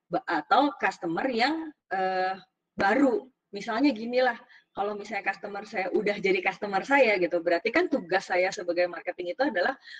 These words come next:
membuat dia datang lebih sering, eh, jadi, j-, eh, datang lebih sering, atau membuat dia, eh, belanjanya lebih banyak per kedatangan kan seperti itu. Jadi program marketing yang di-create pun berbeda gitu.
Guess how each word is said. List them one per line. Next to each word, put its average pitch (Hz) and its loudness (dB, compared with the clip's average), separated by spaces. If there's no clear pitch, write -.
membuat 220 2
dia 190 2
datang 185 0
lebih 180 -2
sering, 190 -2
eh, 180 2
jadi, 180 2
j-, 170 -6
eh, 185 4
datang - 0
lebih 180 2
sering, 208 -2
atau 285 0
membuat 202 2
dia, 175 2
eh, 175 -2
belanjanya 185 4
lebih 202 -2
banyak 269 6
per - 0
kedatangan 180 -4
kan 262 0
seperti 208 -6
itu. 180 -8
Jadi 185 -2
program 208 -2
marketing 202 -8
yang 196 -6
di-create 208 -4
pun 311 8
berbeda 208 2
gitu. 175 -8